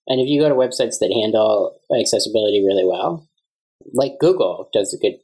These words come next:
job of this, you can see, well,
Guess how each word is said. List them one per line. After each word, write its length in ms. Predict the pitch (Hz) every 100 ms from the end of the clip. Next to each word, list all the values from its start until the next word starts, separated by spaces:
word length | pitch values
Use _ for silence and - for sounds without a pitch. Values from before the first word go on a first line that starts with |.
| -
job 140 | - -
of 140 | 92
this, 380 | - 101 - - _ _ _ _ _ _ -
you 160 | 123 113
can 160 | 107
see, 840 | 101 - 104 98 98 98 98 92 90 _ _ _ _ _ _ _ _
well, 320 | 113 107 95